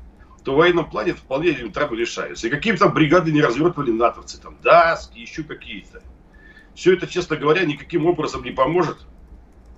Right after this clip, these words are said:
довольно-таки быстрым темпом при желании территорию трех при-, прибалтийских республик избавить от опеки нато и спокойно обеспечивать тот транзит,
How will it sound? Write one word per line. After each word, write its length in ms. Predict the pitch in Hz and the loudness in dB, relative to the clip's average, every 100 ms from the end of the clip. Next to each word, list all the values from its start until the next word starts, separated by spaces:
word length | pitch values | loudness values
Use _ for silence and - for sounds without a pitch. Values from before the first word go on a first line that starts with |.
| - - _ - | -20 -20 _ -8
довольно-таки 420 | - 160 151 - | 0 2 2 -2
быстрым 500 | 135 - 175 - 123 | -6 0 0 0 -8
темпом 360 | 160 180 156 - | -2 -2 -2 -6
при 100 | 117 | -4
желании 480 | 113 147 135 175 - - - - - - - - - - - | 0 2 2 0 -12 -20 -20 -20 -20 -20 -20 -20 -20 -20 -8
территорию 460 | 135 143 170 143 - | 0 2 2 0 0
трех 200 | 156 - | -2 -2
при-, 240 | 135 - | -8 -8
прибалтийских 600 | 120 147 156 156 - - | 0 2 4 2 -4 -6
республик 500 | 123 - 202 147 - - _ _ - - - - - | -8 -8 -6 -6 -8 -12 _ _ -20 -20 -20 -20 -8
избавить 560 | 120 104 107 175 147 - | -6 0 4 4 2 0
от 240 | - - - - - - | -4 -4 -10 -20 -20 -12
опеки 340 | 110 151 147 | -8 -6 -6
нато 240 | 127 104 - _ - - - _ _ _ _ _ _ _ | -4 -4 -6 _ -20 -20 -20 _ _ _ _ _ _ _
и 60 | 110 | -10
спокойно 720 | - 143 190 226 160 117 92 _ _ | -4 -2 2 4 4 2 0 _ _
обеспечивать 640 | 120 117 - 160 120 98 | -10 -8 0 0 0 -4
тот 160 | - - | -4 -2
транзит, 400 | 117 104 - | -2 -2 -6